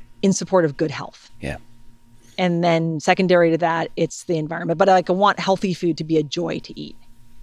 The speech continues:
Speaker 1: right? And, um, that, that's, you know, creating innovation in the space for this company has been about building a brand that's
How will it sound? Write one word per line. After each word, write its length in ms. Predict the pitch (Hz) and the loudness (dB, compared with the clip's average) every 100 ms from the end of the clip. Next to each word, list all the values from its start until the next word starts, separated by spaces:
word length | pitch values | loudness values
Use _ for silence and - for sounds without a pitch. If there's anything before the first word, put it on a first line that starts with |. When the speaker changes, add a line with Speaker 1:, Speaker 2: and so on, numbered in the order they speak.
| - | -8
Speaker 1:
right? 260 | 175 160 175 - - - - - | 0 2 2 -4 -20 -20 -16 0
And, 440 | 196 180 170 160 | 2 4 2 0
um, 580 | 170 160 156 160 151 156 - - - - - - - - - - - - - | 0 0 -2 -4 -6 -10 -14 -20 -20 -20 -20 -20 -20 -20 -20 -20 -20 -20 -8
that, 440 | 175 185 190 190 - - - - - - - - - 196 - - - - - - - - - - | -2 2 4 2 -4 -18 -20 -20 -20 -20 -20 -20 -20 -20 -20 -20 -20 -18 -18 -18 -20 -20 -18 -6
that's, 420 | 196 185 - - - | 0 0 0 -10 -12
you 160 | - 180 | -2 0
know, 140 | 156 - | -2 -4
creating 460 | - 214 190 180 - | 2 4 4 0 -4
innovation 560 | - 196 175 196 - 196 | 0 2 4 4 2 0
in 20 | |
the 60 | 165 | 0
space 380 | - 170 156 - | 0 0 0 -6
for 200 | - 156 | -6 0
this 200 | 208 - | 0 2
company 340 | 190 170 175 | 0 0 0
has 160 | 160 147 | 0 0
been 160 | 165 | -2
about 300 | 156 151 165 | 0 0 0
building 420 | 175 165 160 156 151 - - - - - - - | 2 2 0 -2 -6 -12 -10 -10 -12 -14 -16 -6
a 60 | 175 | 0
brand 560 | 175 190 185 170 165 160 | 4 6 6 6 4 2
that's 360 | 165 - - | 0 -4 -12